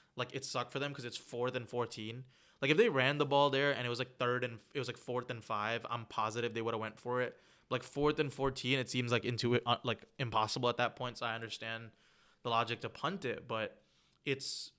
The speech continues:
there's just so many times where you punt the ball with four to five minutes left in the game and you just never get it back. Um, and that's what, that's what the Detroit did in this game. Like, they did a good job after that. Like, they picked up, you know, enough first downs. I think it was just one or two first downs that they needed. Um, and then they ended up winning the game.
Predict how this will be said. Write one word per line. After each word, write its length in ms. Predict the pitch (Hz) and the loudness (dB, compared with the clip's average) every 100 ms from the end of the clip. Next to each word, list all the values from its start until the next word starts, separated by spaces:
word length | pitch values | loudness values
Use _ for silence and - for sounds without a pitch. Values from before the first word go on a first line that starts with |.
| - | -8
there's 280 | 131 135 135 | -2 -2 0
just 180 | 135 | -2
so 120 | 135 135 | 0 0
many 220 | 151 151 | -2 -4
times 340 | 127 123 127 | -4 -4 -2
where 80 | 123 | -4
you 120 | 120 | -6
punt 260 | 113 - - | -8 -12 -8
the 80 | 120 | -2
ball 300 | 120 120 113 | 2 2 0
with 140 | 113 | -4
four 220 | - 123 | -4 -2
to 60 | 123 | -2
five 240 | 120 117 | -2 -4
minutes 220 | 113 113 | -6 -6
left 180 | 113 110 | -6 -8
in 60 | 113 | -10
the 80 | 113 | -8
game 340 | 107 107 104 - _ _ _ | -8 -8 -14 -20 _ _ _
and 100 | 123 | -8
you 60 | 120 | -6
just 140 | 113 | -2
never 220 | 113 110 | -2 -2
get 160 | 107 104 | -2 -4
it 100 | 92 | -4
back. 340 | 98 92 - _ _ _ _ _ | -8 -8 -14 _ _ _ _ _
Um, 380 | 113 104 98 95 _ | -6 -6 -8 -14 _
and 120 | 135 131 | -4 -2
that's 180 | 156 208 | 0 -2
what, 220 | - - | -6 -4
that's 180 | 147 175 | -4 -2
what 60 | |
the 60 | 165 | -6
Detroit 360 | 139 151 139 | -6 -4 -4
did 120 | 139 120 | -4 -6
in 60 | |
this 140 | 107 104 | -10 -10
game. 200 | 107 104 | -10 -10
Like, 200 | 104 104 | -12 -8
they 100 | 120 | -6
did 160 | 127 | -4
a 60 | 123 | -4
good 160 | 123 | -6
job 280 | 104 117 117 | -4 -2 -2
after 260 | 110 107 110 | -4 -6 -6
that. 260 | 110 101 | -4 -6
Like, 220 | 104 101 - _ _ _ _ | -8 -14 -18 _ _ _ _
they 180 | 123 123 | -4 -2
picked 280 | 127 127 | -6 -4
up, 200 | 127 120 | -4 -2
you 60 | 117 | -4
know, 140 | 117 | -6
enough 280 | 110 113 117 | -4 -6 -6
first 260 | - 117 - | -6 -6 -4
downs. 320 | 113 110 107 | -4 -4 -6
I 80 | 104 | -8
think 140 | 117 | -6
it 40 | 113 | -8
was 120 | 107 | -8
just 120 | 107 | -10
one 160 | 113 113 | -8 -6
or 80 | |
two 220 | 113 117 107 | -8 -12 -10
first 260 | 113 107 | -10 -8
downs 240 | 110 107 110 | -8 -8 -10
that 120 | - | -10
they 100 | 110 | -10
needed. 380 | 107 107 107 - _ _ _ - | -8 -8 -8 -10 _ _ _ -12
Um, 320 | 113 104 101 101 | -6 -4 -4 -8
and 80 | |
then 100 | 117 | -8
they 60 | 113 | -4
ended 220 | 110 110 | -4 -4
up 120 | 107 | -6
winning 220 | 107 110 107 | -6 -8 -8
the 80 | |
game. 340 | 101 107 107 | -8 -8 -10